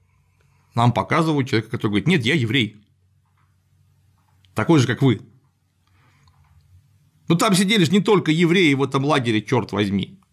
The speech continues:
Но даже если бы только евреи, его же попросили возглавить подполье не потому, что он тоже еврей, а потому, что он лейтенант Красной Армии,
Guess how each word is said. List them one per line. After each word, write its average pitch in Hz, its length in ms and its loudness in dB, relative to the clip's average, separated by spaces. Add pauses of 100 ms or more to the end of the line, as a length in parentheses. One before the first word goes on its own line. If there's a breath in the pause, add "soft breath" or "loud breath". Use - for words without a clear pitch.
(320)
Но 123 140 -2
даже 147 260 2
если 160 180 0
бы 156 140 0
только 160 340 0
евреи, 113 640 -2 (840)
его 180 260 2
же 147 420 0
попросили 160 520 -2
возглавить 139 640 0 (100)
подполье 143 460 0
не 165 120 0
потому, 180 380 0
что 180 160 2
он 160 120 0
тоже 151 300 2
еврей, 147 580 0 (180 soft breath)
а 135 140 -2
потому, 175 420 0
что 165 180 0
он 160 240 0 (520 soft breath)
лейтенант 208 720 0
Красной 190 480 -2
Армии, 120 560 -2